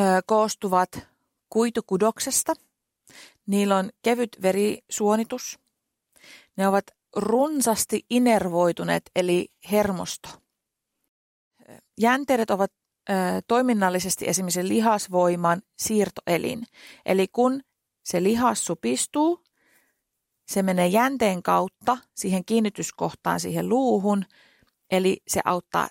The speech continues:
siirtää sitä luuta lähemmäs toista luuta esimerkiksi.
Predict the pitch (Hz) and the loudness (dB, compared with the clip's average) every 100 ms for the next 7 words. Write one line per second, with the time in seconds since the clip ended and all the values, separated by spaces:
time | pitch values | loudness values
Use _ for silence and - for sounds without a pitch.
0 | - - 240 240 170 165 - 170 160 165 | -6 -4 -2 0 0 0 -2 0 0 -2
1 | - _ _ _ _ _ - - 165 170 | -8 _ _ _ _ _ -12 -10 -2 -2
2 | 175 196 170 - 165 _ 185 165 180 180 | 2 2 0 -2 -6 _ -8 -4 -2 -4
3 | - 175 175 180 - - - - 180 - | -4 -2 -2 -4 -6 -4 -4 -4 -4 -6
4 | - - - - - | -8 -12 -12 -8 -8